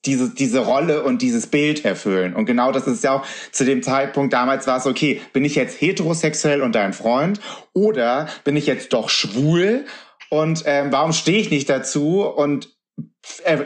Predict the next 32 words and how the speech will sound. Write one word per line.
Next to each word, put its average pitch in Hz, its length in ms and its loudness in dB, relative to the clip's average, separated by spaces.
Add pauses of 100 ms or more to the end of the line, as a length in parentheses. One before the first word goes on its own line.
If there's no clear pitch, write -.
(120)
ge-, - 260 -2
er-, 139 320 0
erfülle 185 360 0
eine 151 160 2
gewisse 131 320 0
Rolle, 110 440 0
die 101 120 -6
ich 98 80 -4
ja 113 100 2
gar 107 220 0
nicht 107 160 -2
bin 131 260 0
oder 107 220 0
gar 107 160 0
nicht 104 160 -2
war, 120 340 0
sondern 107 320 0 (300)
vielleicht 131 400 0 (160)
hab 160 180 0
ich 165 140 -2
jetzt, 131 160 0
und 135 260 0
das 127 160 -2
war 160 140 2
ja 117 100 2
auch 107 60 0
so, 127 200 0
vielleicht 120 400 -2
hab 147 140 0
ich, 127 160 -4 (140)
also 113 200 2
selbst, - 460 -4